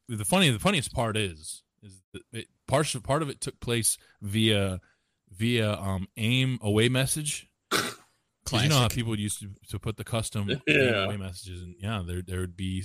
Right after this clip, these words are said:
Speaker 1: we'd throw some shots, 'cause that was maybe even, like, just,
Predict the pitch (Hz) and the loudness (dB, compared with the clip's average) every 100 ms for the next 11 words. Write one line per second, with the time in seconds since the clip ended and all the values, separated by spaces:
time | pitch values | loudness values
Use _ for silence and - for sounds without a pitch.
0 | - 101 95 - 101 - 107 - 98 101 | -2 -2 -4 -2 -2 -2 -2 0 2 2
1 | - - - _ _ _ _ _ _ 123 | 0 -2 -4 _ _ _ _ _ _ -12
2 | - 95 110 147 113 117 113 110 101 98 | -4 2 6 6 6 6 6 4 4 2
3 | 95 92 - 110 104 127 - | 2 0 -4 -6 2 2 0